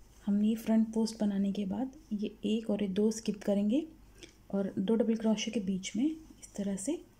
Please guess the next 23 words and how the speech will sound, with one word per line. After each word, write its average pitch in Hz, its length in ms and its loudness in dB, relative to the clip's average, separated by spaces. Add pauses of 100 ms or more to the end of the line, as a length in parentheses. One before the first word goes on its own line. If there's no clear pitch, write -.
(680)
एक 190 160 -2
डबल 208 220 0
क्रोशे 208 340 -2
बनाएंगे 233 480 2 (220)
और 196 80 -2
एक 202 140 -4
चेन 220 300 4
बनाएंगे 233 440 2 (240)
और 208 80 -4
इसी 214 220 0
जगह 196 240 2
पे 320 180 -6 (120)
एक 214 200 -2
और 190 160 0
डबल 180 220 0
क्रोशे 185 380 -8
बनाएंगे - 360 -4
इस - 240 -10
तरह। 226 220 -2 (1400)
अब 233 200 -2 (200)
next 220 460 -2
देखिए, 226 420 -2 (1500)
अब 214 240 0